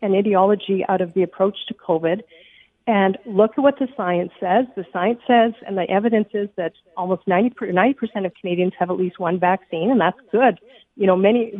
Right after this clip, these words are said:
many of them are double and triple vaccinated, so we've got our vaccine. Uh, the variants are, uh, have proven to not, this latest variant has proven to not be as difficult. Uh, let's just follow the evidence and, and then make decisions based on that. And I think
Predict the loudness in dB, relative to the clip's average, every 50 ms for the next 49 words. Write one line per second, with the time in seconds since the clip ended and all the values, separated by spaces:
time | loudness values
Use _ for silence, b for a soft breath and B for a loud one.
0 | -10 -4 -2 0 0 2 0 -2 -2 -4 -6 -4 -2 -2 0 -2 -2 -4 -4 -6
1 | -6 -4 -2 -4 -4 -4 -6 -6 -8 -8 -8 -6 -4 -4 -4 -4 -6 -6 -4 -2
2 | -2 -2 -2 -6 -10 -10 -8 -4 0 2 2 2 2 2 2 2 2 0 -2 _
3 | _ -12 -8 -6 -4 -4 -4 -6 b b b b b b b b -2 0 0 0
4 | 0 -2 -2 2 2 2 4 4 2 2 2 0 0 -4 -10 -10 -8 -4 -2 -2
5 | -2 -4 -4 -6 -6 -6 -6 -8 -10 -14 -14 -10 -6 -6 -6 -6 -2 0 0 2
6 | 2 0 -4 -4 -4 -2 0 0 0 0 0 -2 -2 -2 -2 0 0 -2 -2 -6
7 | -4 -2 -2 0 -2 -2 -6 -8 -14 -16 -14 -10 -8 -4 -4 -4 -6 -4 -4 -2
8 | -2 -2 -2 -4 -6 -6 -6 b b b b b _ _ -4 0 0 0 0 -2
9 | -4 -8 -10 -10 -8 -8 -10 -8 -2 0 0 0 0 -2 -6 -20 _ -20 b b
10 | b b b -6 -2 0 2 2 2 0 0 -4 -4 -4 -2 0 0 2 2 2
11 | 2 0 2 2 2 2 2 0 0 0 0 0 -2 -8 -12 -6 -2 0 2 2
12 | 2 0 -2 _ -6 -2 2 2 4 4 4 4 2 -2 -18 -14 -12 -10 -6 -2
13 | -2 -2 -2 -2 -2 -2 -2 -2 -2 0 0 2 2 2 2 2 2 0 -2 -4
14 | -6 -10